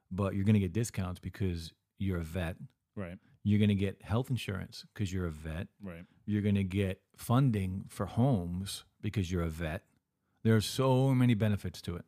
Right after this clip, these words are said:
Speaker 2: Yeah. Yeah, although, you know, our, I was just listening to, uh, uh, a podcast talking about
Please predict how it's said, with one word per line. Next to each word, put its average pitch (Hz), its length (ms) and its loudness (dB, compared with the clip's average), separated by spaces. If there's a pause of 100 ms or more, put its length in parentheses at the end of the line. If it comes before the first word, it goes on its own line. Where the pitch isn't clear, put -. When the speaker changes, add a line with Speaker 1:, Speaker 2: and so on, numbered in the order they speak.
Speaker 2:
Yeah. 92 240 -8 (920)
Yeah, 139 220 -2
although, 131 580 -4
you 127 120 -10
know, 110 260 -6
our, 101 320 -6 (160)
I 110 40 -8
was 98 100 -6
just - 180 -8 (180)
listening 98 380 -10 (120)
to, 90 240 -10
uh, 85 280 -16 (760)
uh, 95 60 -16
a - 1120 -20
podcast 90 580 -12
talking 87 220 -14
about 85 400 -16